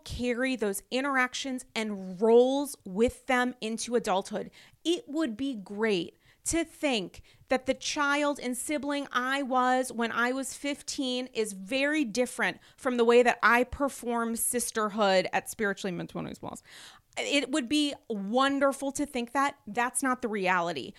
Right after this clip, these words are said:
So when we talk about what happened, what Kathy did, ep-, the, the characterization that Lisa Rinna,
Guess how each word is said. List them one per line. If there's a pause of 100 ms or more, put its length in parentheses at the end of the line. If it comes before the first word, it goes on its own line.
(180)
So
when
we
talk
about
what
happened,
what
Kathy
did, (400)
ep-,
the, (100)
the
characterization
that
Lisa
Rinna,